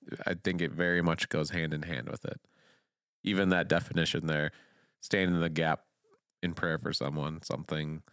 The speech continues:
or someplace, believing for profound results. I mean, that's, that's really what I was saying about healing, right? Those people that have that extra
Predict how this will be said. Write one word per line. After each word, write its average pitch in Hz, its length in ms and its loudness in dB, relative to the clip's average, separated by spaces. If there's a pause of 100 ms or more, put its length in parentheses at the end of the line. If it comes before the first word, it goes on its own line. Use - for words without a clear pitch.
(460)
or - 120 -2
someplace, 87 560 0
believing 80 600 0 (260)
for 82 160 0
profound 73 460 -4
results. 69 440 -4 (260)
I 92 60 0
mean, 90 200 2
that's, - 400 0 (220)
that's 98 300 2
really 95 320 8
what 90 140 8
I 90 120 8
was 87 160 8
saying 82 280 6
about 78 280 4
healing, 76 360 2
right? 78 220 0
Those 80 200 0
people 85 300 0
that 76 200 2
have 80 220 2
that 71 220 2
extra 78 560 -2